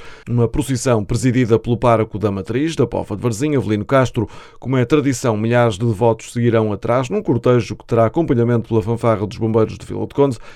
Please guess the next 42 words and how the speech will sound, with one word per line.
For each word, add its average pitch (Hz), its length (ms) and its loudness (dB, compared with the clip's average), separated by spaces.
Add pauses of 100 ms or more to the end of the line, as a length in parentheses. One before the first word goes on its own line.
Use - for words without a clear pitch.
(140)
e - 40 -16
pela 127 200 4
banda 143 280 6
musical 113 540 0
da 110 340 2
Póvoa 110 400 2
de 113 120 -6
Varzim. - 400 -8 (360)
Depois, 151 520 4
à 120 260 6
noite, 120 460 0
a 113 40 2
festa 113 440 0
vai 113 220 2
continuar 131 500 2
com 123 140 -2
a 120 40 4
exibição 107 500 -2
do 160 140 0
rancho 127 320 0
folclórico 120 560 0
de 107 160 -2
Santo 151 260 0
Eulália 120 400 4
de - 80 -10
Beiriz 123 380 2 (300)
e - 80 -2
do 143 100 0
rancho 120 460 0
Caxineiro, 113 720 2
no 101 100 -6
palco 107 360 -4
montado 110 380 0
em 135 80 0
frente 117 320 0
à 98 40 -2
Escola 104 460 -4
Essa 117 260 -2
de 87 60 -6
Queiroz. 120 420 2 (340)
Na 113 80 -6
segunda-feira 127 600 2